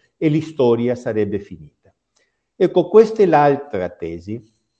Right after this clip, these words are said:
Ripeto, nella mia piccolezza, diciamo che questa seconda tesi mi piace molto di più.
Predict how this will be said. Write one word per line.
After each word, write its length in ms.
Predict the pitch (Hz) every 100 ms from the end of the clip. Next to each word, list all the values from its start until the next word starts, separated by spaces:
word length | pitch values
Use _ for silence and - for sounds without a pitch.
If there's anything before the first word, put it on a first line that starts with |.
| _ _ _ _
Ripeto, 840 | - 110 127 127 120 - 135 135 _ - 117
nella 260 | 110 113 110
mia 440 | 117 120 110 - _ _ _ -
piccolezza, 840 | 143 - 123 127 117 - - 98
diciamo 500 | 104 101 131 120 117
che 160 | 117
questa 320 | - 123 110 117
seconda 640 | - 110 120 120 113 107
tesi 400 | 120 113 110 110
mi 140 | 104
piace 360 | 101 110 107 110
molto 440 | 107 110 110 110
di 180 | 95 98
più. 400 | - 95 101 98